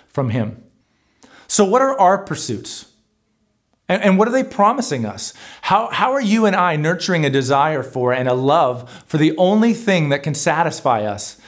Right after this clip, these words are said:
at the level that, that Jesus promised, that Paul experienced, and that, that he and the psalmist invite you and I into? Why, why settle for seeking satisfaction in a system that thrives over your dissatisfaction?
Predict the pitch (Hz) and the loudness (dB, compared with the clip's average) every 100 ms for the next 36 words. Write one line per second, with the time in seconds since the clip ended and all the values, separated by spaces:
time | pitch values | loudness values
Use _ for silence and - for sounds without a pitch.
0 | - - 131 147 139 139 127 123 127 107 | -14 -8 -4 -2 0 0 -2 -4 -6 -10
1 | - 135 117 156 139 139 - 156 139 - | -6 -4 0 0 0 -4 -2 0 0 -6
2 | - - _ _ _ - 170 - 190 214 | -16 -20 _ _ _ -4 -4 2 2 2
3 | 208 - 202 202 170 101 - - - - | 0 -6 -2 -2 -2 -6 -12 -18 -20 -20
4 | - 165 165 - - 180 - 220 208 190 | -4 0 2 0 -2 -2 2 2 2 0
5 | 196 190 160 - 175 135 156 160 156 165 | 2 2 0 -4 -2 2 2 0 0 0
6 | 156 139 131 120 - - 165 170 - 113 | 2 2 -2 -4 -10 -8 -2 0 0 -4
7 | 104 - - - 151 185 262 254 - - | -6 -12 -16 -2 -2 0 -2 -2 -8 -14
8 | 151 175 254 262 - - 233 165 123 - | -2 0 2 0 0 0 2 0 -2 -8
9 | 214 - 175 - 220 220 180 - 180 202 | -10 -4 -2 0 -2 0 0 0 0 -2
10 | - 170 156 156 147 127 120 - - 165 | -2 -2 -2 -4 -6 -6 -10 -10 -2 0
11 | 147 - 226 214 156 147 - - 170 185 | 0 0 -2 -2 0 -2 -2 -2 2 4
12 | 190 156 170 - 170 143 147 143 185 185 | 4 2 -2 -6 -4 0 0 0 0 0
13 | 160 170 - - 110 - 101 95 | 0 -2 -2 -4 -4 -6 -12 -14